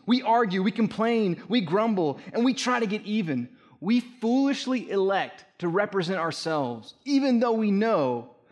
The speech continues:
that only people who are desperate do that. And that is called living by sight. So, how do we live by faith? Living by faith means looking up to God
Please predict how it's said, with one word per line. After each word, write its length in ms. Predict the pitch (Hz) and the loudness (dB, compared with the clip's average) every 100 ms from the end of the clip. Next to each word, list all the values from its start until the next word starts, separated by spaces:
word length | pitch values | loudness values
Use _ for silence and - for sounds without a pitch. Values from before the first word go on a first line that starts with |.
| - | -6
that 120 | 202 - | -6 -2
only 360 | 233 254 262 | 0 2 2
people 400 | 240 220 226 214 | 0 -2 -4 -2
who 140 | 170 196 | -2 -2
are 120 | 170 | -2
desperate 580 | 139 165 170 - 131 - _ | -4 -8 -10 -8 -10 -10 _
do 160 | 131 120 | -8 -8
that. 280 | 107 95 - _ _ _ _ _ _ | -8 -14 -20 _ _ _ _ _ _
And 260 | 160 151 127 | -4 -4 0
that 420 | 190 208 120 - - _ _ | 2 2 0 -8 -20 _ _
is 160 | 156 147 | -8 -8
called 560 | - 170 151 127 120 120 | -8 -4 0 0 -2 -8
living 380 | 143 147 151 151 | -6 -4 -2 -2
by 320 | 127 127 120 - | -2 -6 -8 -12
sight. 440 | - - 139 113 - _ _ _ _ _ _ _ _ _ | -16 -12 -10 -12 -16 _ _ _ _ _ _ _ _ _
So, 460 | - 196 196 190 - - _ _ _ | -6 0 0 -2 -8 -20 _ _ _
how 180 | - 160 | -16 -6
do 80 | 226 | -2
we 100 | 247 | 0
live 200 | 226 196 | 0 0
by 140 | 175 | 0
faith? 440 | 151 131 110 - - _ _ _ _ _ _ _ _ _ _ _ _ - | -2 -6 -10 -12 -20 _ _ _ _ _ _ _ _ _ _ _ _ -6
Living 240 | 180 226 262 | -2 0 2
by 140 | 226 | 0
faith 500 | - 190 147 165 - | 0 0 0 -2 -4
means 320 | 160 165 151 | 0 0 0
looking 300 | 147 190 190 | -2 -2 -2
up 160 | 170 - | -4 -6
to 80 | 147 | -8
God 560 | 131 156 180 110 92 | -4 -2 -2 -4 -8